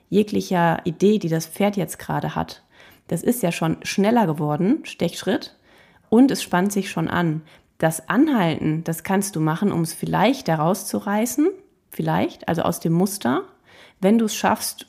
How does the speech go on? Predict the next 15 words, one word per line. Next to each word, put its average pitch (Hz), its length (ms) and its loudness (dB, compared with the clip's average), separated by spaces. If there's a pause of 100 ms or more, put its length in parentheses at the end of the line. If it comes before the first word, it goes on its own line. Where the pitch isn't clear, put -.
(120)
und - 220 -2
du 180 80 2
hast 180 180 -2
irgendwas 180 300 0
etabliert, 190 600 0
wie, 175 440 0 (480)
ähm, 170 360 2
du - 80 -2
kannst 170 380 -2
den 160 140 0
Hals 196 200 0
entspannen, 202 460 0
den 165 120 0
Kopf - 260 -4
senken. 208 540 -2